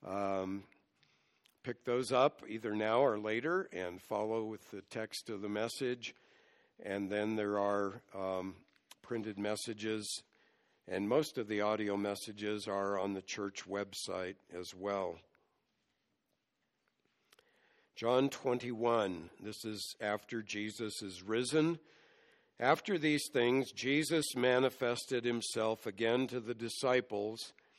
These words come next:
at the Sea of Tiberias, and he manifested himself in this way.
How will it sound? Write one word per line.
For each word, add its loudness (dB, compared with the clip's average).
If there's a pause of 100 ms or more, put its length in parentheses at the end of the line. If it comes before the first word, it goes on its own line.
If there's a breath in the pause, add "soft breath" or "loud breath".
(540 soft breath)
at -4
the -8
Sea -2
of -2
Tiberias, 4 (720)
and 4
he 8
manifested 4
himself 2
in 0
this -2
way. 2